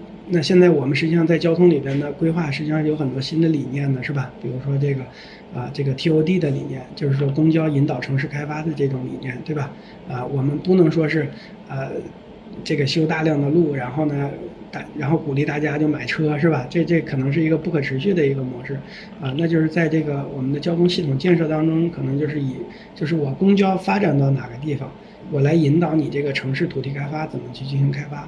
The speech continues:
啊，这也是一个，呃，应-，应该说也是，也是一个必然的一个未来可持续的发展方向。啊，那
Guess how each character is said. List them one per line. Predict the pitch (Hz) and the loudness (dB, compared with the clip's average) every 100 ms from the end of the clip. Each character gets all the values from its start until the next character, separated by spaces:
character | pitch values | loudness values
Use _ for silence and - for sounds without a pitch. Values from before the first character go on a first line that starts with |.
| - - - - - | -16 -20 -20 -20 -12
啊， | 131 | -12
这 | 131 180 | 0 2
也 | 143 | 4
是 | 120 143 | 0 -2
一 | 139 | -2
个， | 139 | -2
呃， | 135 139 139 - - - - 143 | -4 -6 -10 -12 -14 -18 -14 -6
应-， | 139 143 | -6 -4
应 | 143 | -2
该 | 139 | -2
说 | 139 139 | -2 -4
也 | 120 | -4
是， | - 135 - - | -4 -4 -6 -8
也 | 127 | -8
是 | 143 | -4
一 | 139 | -2
个 | 143 | -2
必 | 139 160 | 0 0
然 | 123 131 | 0 -4
的 | |
一 | 151 135 | -4 -4
个 | 131 127 135 - - - - | -6 -10 -12 -16 -20 -20 -8
未 | 143 | -2
来 | 135 | -2
可 | - 135 | -2 -4
持 | 135 | -4
续 | 127 160 | -2 -2
的 | 135 | -2
发 | 139 | -4
展 | 139 127 | -6 -6
方 | 139 | -6
向。 | 156 180 - - - - - 135 | -6 -8 -10 -16 -20 -20 -14 -10
啊， | 123 - | -10 -10
那 | - | -2